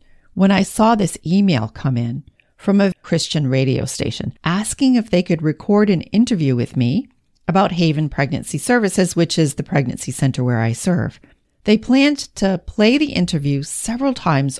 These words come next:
over the course of several weeks in order to educate their listeners about the great work being done at pregnancy centers. And they asked, "Would you be interested in doing this interview?" Um, yeah,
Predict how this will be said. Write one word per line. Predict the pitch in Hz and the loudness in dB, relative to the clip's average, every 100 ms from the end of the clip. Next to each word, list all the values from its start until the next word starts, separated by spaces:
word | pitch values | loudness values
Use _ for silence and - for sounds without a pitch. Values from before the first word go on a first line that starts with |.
| - | -4
over | 165 151 | -2 0
the | 151 | -4
course | - 160 151 | -4 -4 -2
of | 147 | -6
several | - 156 139 175 180 | -4 0 0 0 0
weeks | 147 127 - - _ _ _ - | 0 -2 -10 -18 _ _ _ -2
in | 190 - | 0 2
order | 185 233 | 0 0
to | 330 - - | -2 -8 -2
educate | 220 220 247 247 214 | -2 0 -2 -2 -2
their | 190 175 | -2 0
listeners | 170 175 165 135 - | 0 -2 -2 -2 -2
about | 147 156 - | -2 -2 -4
the | |
great | 156 143 156 226 - - | -6 0 2 2 0 -2
work | 147 143 139 | 2 2 0
being | 156 143 143 | -2 0 0
done | 113 113 - | 0 0 -2
at | 160 - | -6 -4
pregnancy | 226 247 202 - 131 | -2 0 -2 -4 -4
centers. | - 120 120 117 - - - | 0 0 0 -4 -8 -16 -6
And | 175 | -2
they | 170 - | -2 0
asked, | 135 127 - - _ _ - | -2 -2 -6 -18 _ _ -12
"Would | 143 160 202 247 294 | -2 2 2 0 -2
you | 302 | -2
be | 339 339 - | -2 -2 -4
interested | - 175 180 - 131 135 - 190 | -4 -4 -4 -2 -2 -2 -4 0
in | 214 | 0
doing | 156 131 135 160 | 0 0 0 0
this | 202 226 - | 0 -2 -2
interview?" | 262 - 226 147 123 110 - _ _ _ _ _ _ _ _ - | -2 0 0 2 0 -2 -8 _ _ _ _ _ _ _ _ -4
Um, | 165 147 139 135 139 - _ _ _ _ | 0 2 2 2 -2 -6 _ _ _ _
yeah, | - 127 143 302 294 233 240 | -6 -2 2 4 4 4 2